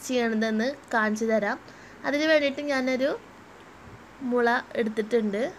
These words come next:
ഇത് നമ്മളെ വീട്ടിലുള്ളതാണ്. ഞങ്ങൾ ഇതിൽ ഇടയ്ക്കൊക്കെ പുട്ട് ചുടാറുണ്ട്. നല്ല ടേസ്റ്റാട്ടോ ഇതിലൊക്കെ പുട്ട് ചുട്ടാൽ.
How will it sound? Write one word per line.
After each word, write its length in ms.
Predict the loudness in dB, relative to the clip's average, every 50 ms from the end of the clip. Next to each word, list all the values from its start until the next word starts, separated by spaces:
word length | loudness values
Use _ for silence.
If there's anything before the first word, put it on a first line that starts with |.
| -18 -20 -20 -20 -12 -6
ഇത് 100 | -4 -2 -2
നമ്മളെ 240 | 0 0 0 0 2 2
വീട്ടിലുള്ളതാണ്. 880 | 2 2 0 0 2 2 2 2 4 4 4 4 4 4 2 2 0 -2 -4 -4 -2
ഞങ്ങൾ 180 | -2 0 0 0 2
ഇതിൽ 140 | 2 2 2 2 0
ഇടയ്ക്കൊക്കെ 360 | 0 -2 -2 -4 -4 -4 -4 -4
പുട്ട് 220 | -4 -6 -4 -4 -4 -2
ചുടാറുണ്ട്. 500 | 0 0 0 0 0 -2 -4 -6 -6 -6 -8 -6 -8 -6
നല്ല 300 | -4 -2 0 0 0 0 2
ടേസ്റ്റാട്ടോ 520 | 2 0 0 0 0 2 2 2 2 2 0 0
ഇതിലൊക്കെ 260 | 2 0 0 -2 -2 -2 -2
പുട്ട് 180 | -2 -2 0 0 0
ചുട്ടാൽ. 320 | 0 0 -2 -4 -2 -2